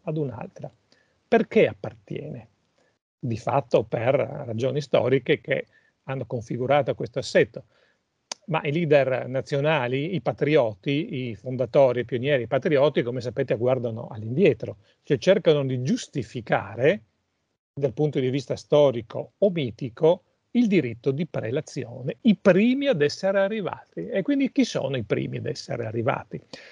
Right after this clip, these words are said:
Beh, l'italiano è un gioco facile nel dire, "Vabbè, eh, noi siamo stati romanizzati, quindi dal secondo secolo avanti Cristo noi siamo quelli,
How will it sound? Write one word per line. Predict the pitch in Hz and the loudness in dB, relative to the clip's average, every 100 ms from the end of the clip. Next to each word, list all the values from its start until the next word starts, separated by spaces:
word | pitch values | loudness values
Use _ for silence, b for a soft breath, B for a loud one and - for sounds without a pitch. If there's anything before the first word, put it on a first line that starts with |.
| B B B B | B B B B
Beh, | 226 240 | 0 2
l'italiano | 143 127 147 190 262 | 2 4 4 4 4
è | 143 | 0
un | |
gioco | 110 - 127 | -2 -6 -8
facile | - 170 151 - 117 | 2 2 2 -4 -10
nel | 135 170 | -6 -6
dire, | 131 113 | -6 -6
"Vabbè, | 143 196 - | -4 -4 -2
eh, | 151 147 | -4 -2
noi | 147 | -2
siamo | - 139 123 | -2 -4 -4
stati | 143 120 | -6 -4
romanizzati, | 131 113 143 185 127 - - 165 | -4 -2 -4 -2 -4 -6 -8 -4
quindi | 175 139 | 0 0
dal | 120 127 | 0 -2
secondo | 143 127 139 | 0 0 -2
secolo | 110 147 123 131 | 0 0 0 -2
avanti | 127 120 170 | -2 -4 -4
Cristo | 139 139 113 | -2 -4 -4
noi | - 151 | 0 0
siamo | 135 151 | 0 -4
quelli, | 127 254 - - | -4 -4 -4 -10